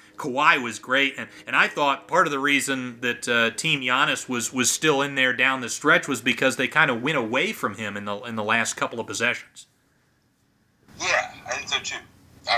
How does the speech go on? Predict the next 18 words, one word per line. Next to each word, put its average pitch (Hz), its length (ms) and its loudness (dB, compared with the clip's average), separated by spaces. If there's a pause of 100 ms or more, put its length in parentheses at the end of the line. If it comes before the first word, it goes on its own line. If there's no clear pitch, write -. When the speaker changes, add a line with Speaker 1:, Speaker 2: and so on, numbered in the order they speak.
Speaker 2:
have 117 120 -10
nothing 87 220 -16
to, - 140 -8
uh, - 340 -12
add - 140 4
to - 80 -8
what - 100 -10
you - 80 -8
said. - 140 -2
I - 60 -8
think - 180 -20
that - 120 -10
you - 80 -20
were - 120 -18 (420)
basically - 240 2
spot - 240 0
on. - 240 0
<laughs> - 60 -18